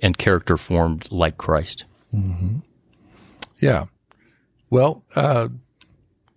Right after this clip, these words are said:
Speaker 2: I'd say that, again, we go back to the three characteristics of the, of the life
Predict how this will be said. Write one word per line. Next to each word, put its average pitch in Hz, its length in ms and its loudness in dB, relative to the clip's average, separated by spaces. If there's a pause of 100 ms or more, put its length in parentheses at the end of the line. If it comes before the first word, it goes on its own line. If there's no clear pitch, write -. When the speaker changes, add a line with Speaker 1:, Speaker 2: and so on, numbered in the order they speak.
(160)
Speaker 2:
I'd 131 180 2
say 165 140 4
that, 127 280 2 (340)
again, 117 360 2
we 104 100 2
go 104 120 2
back 101 280 2
to 92 140 0
the 85 60 -4
three 107 360 2
characteristics 92 840 0
of 92 160 -2
the, 92 100 -8 (100)
of 95 200 2
the 82 220 4
life 87 420 2